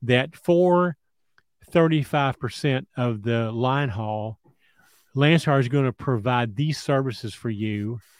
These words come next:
you know, and they're gonna give you a trailer with no expense,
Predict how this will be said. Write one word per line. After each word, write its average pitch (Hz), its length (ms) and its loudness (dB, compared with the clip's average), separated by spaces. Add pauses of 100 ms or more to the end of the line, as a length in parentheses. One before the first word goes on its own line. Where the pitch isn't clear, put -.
(920)
you 131 120 -2
know, 110 320 -2
and 170 220 2
they're 160 100 4
gonna 151 200 2
give 131 220 0
you 139 100 0
a 117 60 4
trailer 117 560 -2
with 113 140 -4
no 113 160 -2
expense, 107 640 -12